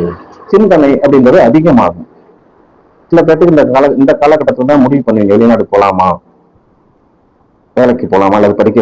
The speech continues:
போலாமா, அல்லது வெளிநாடு சம்பந்தப்பட்ட ஒரு ஈர்ப்புன்றது இந்த காலகட்டத்துல அதிகமா இருக்கும். ஆனா இதெல்லாம் இருந்தாலுமே கூட மனம் சார்ந்த விஷயத்துல ஏதாவது ஒரு வகையில மன அழுத்தம், ஒரு ஏதாவது இனம் புரியாத ஒரு பயம்,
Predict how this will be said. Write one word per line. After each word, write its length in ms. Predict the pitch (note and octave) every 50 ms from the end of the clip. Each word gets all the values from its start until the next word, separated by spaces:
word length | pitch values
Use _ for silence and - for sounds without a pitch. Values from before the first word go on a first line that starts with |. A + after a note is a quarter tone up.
| F2
போலாமா, 200 | F#2 F#2 F2+ F#2+ A2+
அல்லது 160 | B2 A#2+ A2+
வெளிநாடு 340 | B2 C#3+ D3+ C#3+ C#3 B2 A#2+ A#2+ -
சம்பந்தப்பட்ட 500 | B2 A2+ A#2 A2+ G#2+ G#2+ - G#2 G2+ - G#2+ G#2
ஒரு 120 | G#2 G2+ G2 G#2 D3
ஈர்ப்புன்றது 520 | F#3 G3 F3+ - D#3+ C3 A2+ B2 D#3+ A3+ A#3
இந்த 120 | A3 F3+ - -
காலகட்டத்துல 500 | D#3 D#3 D#3 - A#2+ A2+ - - D#3+ - - A2+
அதிகமா 340 | G#2+ C#3 D3+ D#3 C#3 A2+ F#2+
இருக்கும். 240 | E2+ - - - - - _ _ _ _ _ _ _ _ _ _ _ _ _ _ _ _ _ _ - B2
ஆனா 160 | C3+ D#3 F#3+ F#3+ E3
இதெல்லாம் 320 | A#2+ A#2 A2 A#2 D3 F#3+ F#3+
இருந்தாலுமே 380 | F3 F3 F3+ F3+ F3 E3 D#3 C#3 - -
கூட 100 | - C3+ G2+ F2+ F#2+ A#2+ E3+ G3+ - - - _ _ _ _ _ _ _ _ _ _ _ _ _ A#2 A#2 A#2+ B2+
மனம் 280 | D3 E3+ G#3 A3+ A3 G#3+
சார்ந்த 300 | - F#3 F3 F3 E3+ F3 E3+ D3
விஷயத்துல 340 | B2+ - C#3+ B2 - C#3+ C3+ A#2+
ஏதாவது 360 | B2 B2+ C#3+ D#3 E3+ F3+ F3 D#3+
ஒரு 80 | C#3 B2
வகையில 220 | A#2 A#2+ C#3+ C#3+ B2+ A2
மன 200 | G#2 A#2+ D3 D#3 C3
அழுத்தம், 480 | A2+ B2+ C3+ C3+ - - A#2+ A2+ A2 F2+ E2 - - - - G#2+
ஒரு 140 | A2 A2 A2 G#2+ G#2 G2+ G2+ F#2+ G2 A2
ஏதாவது 480 | A#2+ A#2+ C#3+ D3+ D3+ D3+ D3+ D#3 D#3 D#3 D3 C3+
இனம் 240 | C3 C#3 C#3+ C#3+ -
புரியாத 380 | C#3+ C3+ C3 C3+ C3+ B2+ B2+ B2+ B2 A#2
ஒரு 100 | G#2 G2+ - - - G2+ A#2+
பயம், 360 | A#2+ B2+ C#3 D3 C#3 A2+ -